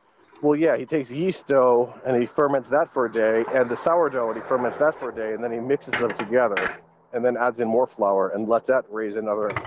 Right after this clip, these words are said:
ten hours. Like, that's the professional dude.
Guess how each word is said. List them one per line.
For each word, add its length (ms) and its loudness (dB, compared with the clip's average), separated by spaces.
ten 260 0
hours. 460 0
Like, 140 0
that's 160 0
the 80 -20
professional 500 -2
dude. 300 -4